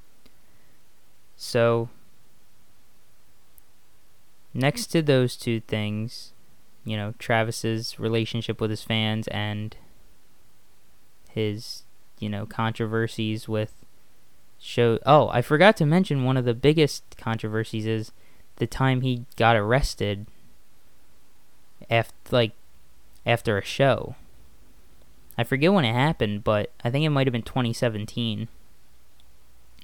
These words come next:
But, like, one of his shows, like, apparently, like, caused such a disturbance that he got the,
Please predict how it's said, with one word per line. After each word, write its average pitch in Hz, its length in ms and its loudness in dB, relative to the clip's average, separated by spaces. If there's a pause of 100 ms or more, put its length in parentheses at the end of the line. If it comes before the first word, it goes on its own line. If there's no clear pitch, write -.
(120)
But, 120 200 6
like, 117 260 6 (840)
one 131 160 4
of 156 120 4
his 139 100 8
shows, 147 380 6
like, 110 220 4 (960)
apparently, 135 520 4
like, 117 200 4
caused 117 360 6
such - 240 2
a 120 40 0
disturbance 113 640 0
that 110 120 2
he 110 60 2
got 107 160 4
the, - 80 0